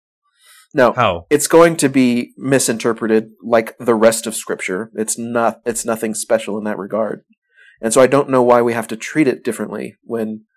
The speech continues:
Speaker 1: the people that are going to misinterpret it are gonna misinterpret literally everything else anyways. You know what I mean?
Speaker 2: So how, so how do we interpret this? That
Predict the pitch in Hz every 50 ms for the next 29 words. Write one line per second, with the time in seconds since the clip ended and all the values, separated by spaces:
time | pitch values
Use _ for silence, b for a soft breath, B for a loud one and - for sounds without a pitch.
0 | _ _ _ _ _ _ _ - 113 - - 131 - 120 117 117 110 110 110 123
1 | 120 117 110 - 113 113 110 - - _ _ _ _ _ _ _ _ _ _ -
2 | 127 - - 131 120 - - 110 110 107 - - - 113 113 113 110 107 113 110
3 | - - - - - - 117 107 - 110 101 - _ _ _ _ _ _ _ -
4 | 113 120 120 131 127 127 123 120 120 117 110 117 110 - 113 113 107 101 - -
5 | 113 113 104 - - - - - - - _ _ _ _ _ _ _ _ - 127
6 | 127 123 123 127 127 127 131 - 143 135 123 113 131 139 131 120 110 _ _ _
7 | _ _ _ _ - 143 123 139 135 120 143 147 151 120 98 - 113 95 85 95
8 | 85 90 85 82 - - - 104 98 95 95